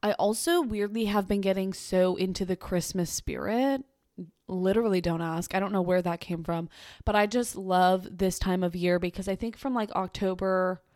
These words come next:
so, so yeah, so where we are right now up until the end of the year is just, like, such an amazing kind of immaculate vibe that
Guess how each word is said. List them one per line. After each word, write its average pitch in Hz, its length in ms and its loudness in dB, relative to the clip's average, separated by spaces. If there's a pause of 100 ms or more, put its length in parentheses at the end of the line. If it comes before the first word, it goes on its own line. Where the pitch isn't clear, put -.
(760)
so, 196 320 0 (100)
so 214 400 0
yeah, - 240 0
so 262 220 0
where 294 160 4
we 285 160 4
are 202 160 8
right 180 180 2
now 170 440 -4 (280)
up 196 140 0
until 185 760 0 (540)
the 202 160 -4
end 185 180 -2
of 175 120 -2
the 170 100 -6
year 170 400 -6 (480)
is 220 180 0
just, 208 220 -4
like, 196 180 -2
such 190 400 -6
an 202 80 -2
amazing 175 560 -2
kind 180 240 -4
of 170 100 -4
immaculate 175 600 -4
vibe 170 440 -2
that 175 380 -4